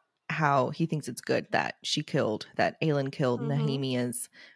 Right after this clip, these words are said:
Speaker 1: murderers. And I think that that is actually a
Speaker 2: Mm-hmm.
Speaker 1: key part of their, like, relationship built, like, one of the blocks
Speaker 2: He's
Speaker 1: of
Speaker 2: not
Speaker 1: their
Speaker 2: afraid of her.
Speaker 1: relationship is that he's like, "I understand
Speaker 2: Yeah.
Speaker 1: and support you, and I
Speaker 2: Yeah.
Speaker 1: think it's great." And she's like,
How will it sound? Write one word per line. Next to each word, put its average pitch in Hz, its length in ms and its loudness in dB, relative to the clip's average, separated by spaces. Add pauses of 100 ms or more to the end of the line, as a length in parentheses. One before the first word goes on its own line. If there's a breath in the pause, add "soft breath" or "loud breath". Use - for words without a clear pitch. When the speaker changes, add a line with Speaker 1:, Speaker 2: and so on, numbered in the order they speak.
Speaker 1:
murderers. 156 720 0
And 143 140 2
I 143 80 6
think 135 260 -2
that - 160 -2
that 113 300 4
is - 160 -2
actually - 300 0
a - 40 -6
Speaker 2:
Mm-hmm. 226 160 -8
Speaker 1:
key 226 160 0
part 139 240 2
of - 140 -4
their, 82 260 0
like, - 300 -8 (100)
relationship 143 840 -2 (960 loud breath)
built, 160 200 8
like, 160 120 4
one 170 180 8
of 160 60 4
the 156 80 2
blocks 139 360 6
Speaker 2:
He's 285 100 4
Speaker 1:
of 262 40 2
Speaker 2:
not 277 100 6
Speaker 1:
their 262 100 4
Speaker 2:
afraid 277 200 6
of 285 80 0
her. - 80 -8
Speaker 1:
relationship 135 220 2
is 123 140 -2
that 110 300 2 (460)
he's 156 180 0
like, 131 240 2
"I 185 220 4 (220)
understand 175 580 6
Speaker 2:
Yeah. - 40 -2
Speaker 1:
and 170 120 2
support 170 380 6
you, 196 260 4
and 302 100 8
I 339 100 8
Speaker 2:
Yeah. - 80 4
Speaker 1:
think 135 140 -2
it's - 120 -8
great." 127 280 0
And - 80 -10
she's 160 180 -2
like, 185 120 0